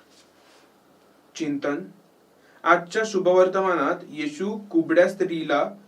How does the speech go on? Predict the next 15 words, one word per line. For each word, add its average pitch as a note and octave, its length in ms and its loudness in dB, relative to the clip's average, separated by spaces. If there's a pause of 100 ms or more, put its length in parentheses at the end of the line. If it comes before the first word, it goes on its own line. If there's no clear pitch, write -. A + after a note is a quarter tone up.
(160)
शब्बात F#3+ 460 4
दिवशी F3 360 0
बरे D3+ 300 0
करतो. A#2 460 -6 (720)
त्या G3 180 6
स्त्रीला F#3+ 720 0
विकाराचा F3 640 2
आत्मा E3+ 520 0
लागलेला C#3 440 0
होता, A#2+ 400 -8 (560)
असे F3 480 0 (260)
लूक F3+ 500 -2
म्हणतो, C#3 640 -6 (760)
कारण F#3+ 320 2
त्यावेळी F#3+ 560 2